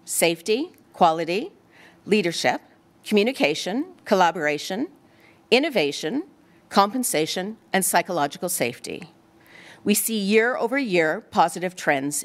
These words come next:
in the results. We have high employee participation in our survey, about ninety-five percent this past year.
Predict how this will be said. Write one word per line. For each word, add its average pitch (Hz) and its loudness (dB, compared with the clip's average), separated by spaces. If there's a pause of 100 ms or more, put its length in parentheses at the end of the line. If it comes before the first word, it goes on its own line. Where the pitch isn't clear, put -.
in 156 0
the 156 2
results. - -4 (1500)
We 220 4
have 240 2
high 226 0 (260)
employee 208 -4
participation 185 -2
in 175 0
our 170 0
survey, 185 -2 (100)
about 185 0
ninety-five 190 0
percent 175 -4
this 156 -4
past - -2
year. 160 -2